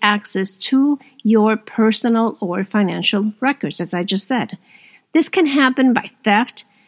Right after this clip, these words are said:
hacking into your computer or electronic device, or when the information is obtained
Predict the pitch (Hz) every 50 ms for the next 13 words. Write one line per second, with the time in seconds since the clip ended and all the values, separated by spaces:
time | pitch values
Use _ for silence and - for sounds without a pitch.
0 | _ _ _ - - 247 262 254 - 294 254 233 202 - - - 220 214 214 -
1 | - 202 185 - - - 233 240 247 254 240 233 233 - - 196 196 190 180 175
2 | 190 - - - 208 202 208 220 208 240 220 226 208 208 220 214 - - - _
3 | _ _ _ _ _ _ _ _ _ _ _ _ - 262 285 294 311 320 302 311
4 | 294 294 285 269 - 294 294 294 330 311 - - 226 196 208 - 214 214 - -
5 | - 269 262 214 185 196 -